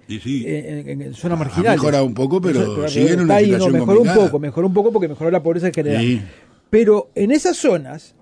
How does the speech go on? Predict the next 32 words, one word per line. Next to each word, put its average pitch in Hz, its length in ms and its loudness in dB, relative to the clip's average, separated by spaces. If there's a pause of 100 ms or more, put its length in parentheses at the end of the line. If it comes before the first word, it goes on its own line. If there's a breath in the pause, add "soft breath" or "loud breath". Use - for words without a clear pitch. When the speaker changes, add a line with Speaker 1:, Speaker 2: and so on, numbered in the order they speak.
(140)
Speaker 1:
Sí. 90 140 -6
Speaker 2:
donde 156 160 -6
el 151 80 -4
Frente 220 320 0
Amplio 196 280 2
votaba 185 360 2
hasta 156 200 -4
un 165 120 -4
sesenta 175 560 0
por 143 140 -8
ciento, 135 560 -12 (400 soft breath)
era 285 260 0
evidente 190 800 0 (260 soft breath)
que 180 120 2
la 175 180 0
tropa, 180 560 -2 (100)
Speaker 1:
¿Mm? 117 260 -6 (340)
Speaker 2:
en 202 140 0
su 208 120 -2
mayoría 208 480 2
o 208 140 4
en, 180 160 -4
o 185 120 2
en 196 100 0
un 247 140 -6 (140)
imp-, 160 140 -12
número 233 200 -2
importante, 208 380 -2
se 214 80 -2
hizo 185 160 0
frente 160 300 -2
amplista. 160 580 -2